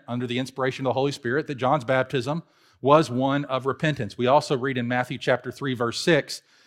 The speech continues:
that the people confessed their sins as they were baptized in the Jordan by John. So being baptized by John, receiving John's baptism, was a demonstration and a recognition that one was a sinner.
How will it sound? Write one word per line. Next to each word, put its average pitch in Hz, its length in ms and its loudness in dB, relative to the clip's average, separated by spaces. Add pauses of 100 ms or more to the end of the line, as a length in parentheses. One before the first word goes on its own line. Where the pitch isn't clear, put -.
(140)
that 151 140 0
the 135 80 -2
people 147 320 0
confessed - 600 2
their 143 140 4
sins 117 680 -2
as 123 200 -4
they 127 120 -2
were 123 160 -2
baptized 117 880 0 (320)
in 135 180 -2
the 120 80 0
Jordan 107 500 -2
by 101 200 -2
John. 92 540 -10 (880)
So - 140 4
being 156 200 4
baptized 170 600 8
by 156 160 6
John, 131 460 2
receiving 180 560 0
John's 151 320 4
baptism, 120 720 2 (260)
was 143 180 4
a 147 60 4
demonstration 160 1040 0 (520)
and 139 120 4
a 135 40 4
recognition 147 960 2 (360)
that 135 180 2
one 151 300 0
was 131 160 0
a 123 60 -2
sinner. 180 500 2